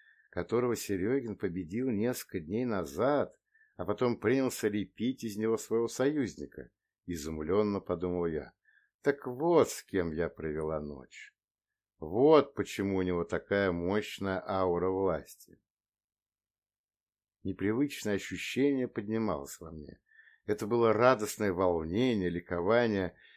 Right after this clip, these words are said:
и я не могла его подавить. Наполеон, великий император, это он хочет жениться на мне, не просто продолжить отношения, а заключить со мной законный брак.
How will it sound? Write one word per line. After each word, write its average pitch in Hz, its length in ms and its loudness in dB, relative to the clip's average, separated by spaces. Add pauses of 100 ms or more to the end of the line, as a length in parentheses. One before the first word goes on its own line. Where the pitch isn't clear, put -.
(220)
и 95 80 -4
я 135 160 8
не 143 80 8
могла 147 360 8
его 87 180 2
подавить. 85 720 -2
Наполеон, 85 880 2
великий 90 600 -4
император, 95 800 2 (500)
это 92 240 2
он 117 300 8
хочет 123 460 0
жениться 104 720 0
на 101 160 0
мне, 82 420 -4 (420)
не 170 140 2
просто 143 420 4
продолжить 147 640 2
отношения, 110 1000 0 (460)
а 80 120 -2
заключить 80 680 -8
со 87 220 -2
мной 82 300 -4
законный 90 680 0
брак. 92 640 2